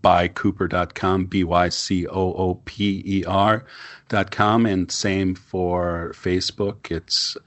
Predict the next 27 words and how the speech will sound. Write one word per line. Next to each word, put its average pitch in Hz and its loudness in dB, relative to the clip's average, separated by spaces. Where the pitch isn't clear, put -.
uh, 82 -6
Buy 82 2
Cooper, 90 0
and 82 -6
Twitter 85 0
is 87 0
at 90 0
Buy 87 0
Coop. 107 -2
And 90 0
love 107 6
to 113 -2
interact 104 0
with 101 -4
anybody 107 0
that's 101 -2
listening, 117 0
and, 90 -2
and 90 2
look 98 0
forward 95 4
to, 92 2
uh, 120 8
your 113 8
next 113 4
book, 117 2
Heidi. 117 2